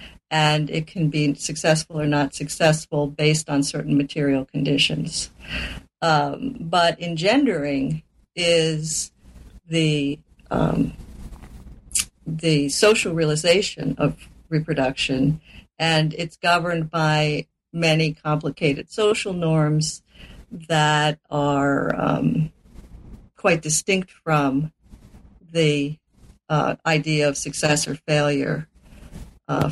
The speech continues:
from a biological or material point of view. So, um, I do differentiate between the two, keeping in mind some hesitation about whether this is a bright line distinction or not.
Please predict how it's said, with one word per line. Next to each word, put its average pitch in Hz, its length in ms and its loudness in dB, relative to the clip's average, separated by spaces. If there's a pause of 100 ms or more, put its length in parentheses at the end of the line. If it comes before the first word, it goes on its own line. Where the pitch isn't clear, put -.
from 143 480 2
a 147 140 -2
biological 139 720 0
or 135 60 2
material 139 480 2
point - 240 -4
of 160 100 -4
view. - 340 0 (960)
So, 196 560 4 (320)
um, 170 580 0 (640)
I 185 140 6
do 214 260 0
differentiate 180 840 0
between 170 460 0
the 160 100 4
two, 151 500 0
keeping 160 340 -2
in 151 120 2
mind 147 280 4
some 156 140 2
hesitation 143 640 2
about 139 400 0 (240)
whether 156 340 2 (180)
this 160 180 -4
is 156 60 0
a 160 60 4
bright 151 280 0
line 151 220 2
distinction 156 540 0
or 120 120 -2
not. - 320 2